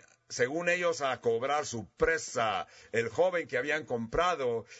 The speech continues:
y los padres de aquel joven no podían, no tenían derecho de decir nada. Esto es horrible, pero es lo que hemos encontrado en los libros históricos. Ese es para que ustedes entiendan a qué nivel tan, ah,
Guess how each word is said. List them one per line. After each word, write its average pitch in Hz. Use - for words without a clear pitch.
y 127
los 123
padres 180
de 147
aquel 165
joven 143
no 170
podían, 147
no 151
tenían 156
derecho 139
de 113
decir 110
nada. 120
Esto 151
es 143
horrible, 104
pero 117
es 160
lo 196
que 202
hemos 202
encontrado 151
en 143
los 127
libros 139
históricos. 110
Ese 127
es 151
para 131
que 127
ustedes 180
entiendan 151
a 120
qué 196
nivel 170
tan, 120
ah, 101